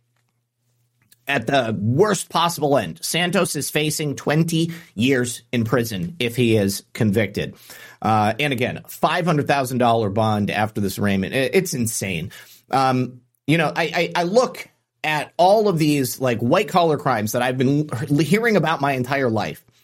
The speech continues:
Uh, and, uh, I've always wondered, you know, why don't they, <laughs> why don't they, like, go after people on this stuff? They do sometimes. They go after people who screw the government over. But if you're the government and you're the one committing crimes, then nothing ever happens to you.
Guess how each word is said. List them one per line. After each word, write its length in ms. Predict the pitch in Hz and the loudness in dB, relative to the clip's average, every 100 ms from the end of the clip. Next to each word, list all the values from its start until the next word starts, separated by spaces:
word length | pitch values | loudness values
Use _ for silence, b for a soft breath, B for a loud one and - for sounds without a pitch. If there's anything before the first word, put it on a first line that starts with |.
| B B B B | B B B B
Uh, 220 | - 143 - - | -2 0 0 0
and, 360 | 175 170 165 | 2 4 4
uh, 140 | 160 160 | 4 2
I've 160 | 170 | 0
always 260 | 214 214 156 | 4 4 2
wondered, 300 | 180 170 135 | 2 2 2
you 60 | |
know, 80 | 135 | 2
why 260 | 139 170 220 | 2 2 2
don't 320 | 202 190 - | 2 0 0
they, 340 | 160 160 156 | 2 2 2
<laughs> 340 | - 127 202 - | 0 -2 -4 -2
why 180 | 160 170 | 0 2
don't 260 | 247 254 | 0 0
they, 180 | 196 170 | 0 0
like, 420 | - 160 151 123 | 0 0 0 -2
go 200 | 131 180 | 0 2
after 300 | 165 190 170 | 2 0 -2
people 300 | 117 120 113 | 0 0 2
on 120 | 104 | 2
this 140 | 101 98 | 2 0
stuff? 240 | 107 82 | -4 -2
They 140 | 92 220 | 0 2
do 180 | 349 | 4
sometimes. 720 | 285 247 233 139 113 95 120 - B B B B | 4 0 -2 0 -2 -2 -4 -6 B B B B
They 140 | 180 | 0
go 180 | 233 254 | 2 2
after 240 | 220 170 | 2 2
people 320 | 160 196 180 | 2 0 2
who 100 | 135 | 4
screw 320 | 139 - 170 165 | 2 0 0 2
the 100 | 127 | 4
government 420 | 156 165 113 95 | 4 4 2 0
over. 360 | 73 67 107 117 B B B | -4 -6 -6 -8 B B B
But 120 | 156 | 0
if 120 | 160 | 2
you're 180 | 143 214 | 4 4
the 100 | 208 | 4
government 440 | 160 151 139 139 131 | 2 2 2 0 2
and 120 | 131 | 4
you're 160 | 180 | 4
the 80 | 190 | 4
one 160 | 165 139 | 2 0
committing 280 | 135 131 113 | 0 0 2
crimes, 480 | 160 156 120 113 | 2 0 0 -2
then 380 | - 135 131 131 | 0 0 2 0
nothing 340 | 143 165 175 165 | 2 0 0 0
ever 160 | 127 | 0
happens 480 | 123 151 151 110 87 | 0 -2 -2 -4 -4
to 80 | - | -6
you. 280 | 78 - - | -8 -8 -12